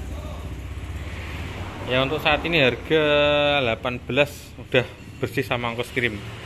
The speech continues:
Satu juta, apa, satu juta delapan ratus aku kirim, bosku, sampai depan rumahmu. Gratis ongkos kirim ya. Terima beres. Kondisi gini tanpa akal-akalan, bosku.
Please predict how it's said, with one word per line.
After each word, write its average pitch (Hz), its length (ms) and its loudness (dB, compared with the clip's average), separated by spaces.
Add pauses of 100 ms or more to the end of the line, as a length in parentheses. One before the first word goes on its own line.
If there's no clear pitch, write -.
(720)
Satu 117 180 -2
juta, 131 720 0
apa, 185 160 -4
satu 135 240 0
juta 131 160 2
delapan 123 320 4
ratus 127 320 -2
aku 120 240 2
kirim, 139 240 0
bosku, 123 240 0 (220)
sampai 120 180 0
depan 123 300 0
rumahmu. 123 420 0 (1040)
Gratis 127 320 4
ongkos 143 320 2
kirim 151 240 4
ya. 101 160 0 (240)
Terima 123 400 2
beres. 120 400 4 (840)
Kondisi 117 400 0
gini 127 400 0 (400)
tanpa 110 400 0
akal-akalan, 117 640 2
bosku. 131 500 0